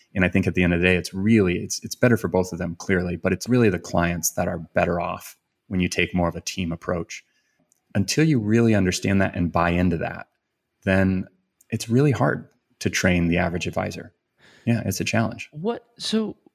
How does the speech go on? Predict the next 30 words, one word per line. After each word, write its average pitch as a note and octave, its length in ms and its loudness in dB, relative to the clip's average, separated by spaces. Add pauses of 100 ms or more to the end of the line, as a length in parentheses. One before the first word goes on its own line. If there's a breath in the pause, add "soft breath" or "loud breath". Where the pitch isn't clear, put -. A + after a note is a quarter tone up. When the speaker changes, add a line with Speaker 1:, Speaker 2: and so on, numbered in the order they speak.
(240)
Speaker 2:
what D4+ 320 -6
does A#3 320 -6
the, D#3 380 -2
so G3+ 200 -4
paint A#3 260 2
me B3 120 0
this G3 200 0
picture, - 640 0 (680)
a C#3 60 2
successful F#3 920 2
advisor A#2 480 2
C A#2 180 -4
P G#2+ 220 2
A G2+ 60 4
relationship. - 720 -6 (960)
Because C3 220 2
I, A#2 240 2
I - 20 2
mean, A#2+ 340 0
again, B2 360 2
I A2 100 2
think C#3 240 0
I C3 100 2
have A#2 160 0
the G2 100 -4
complete A2 440 -2
wrong A2+ 280 2
picture - 440 -4
of A2 160 -6
it. - 80 -20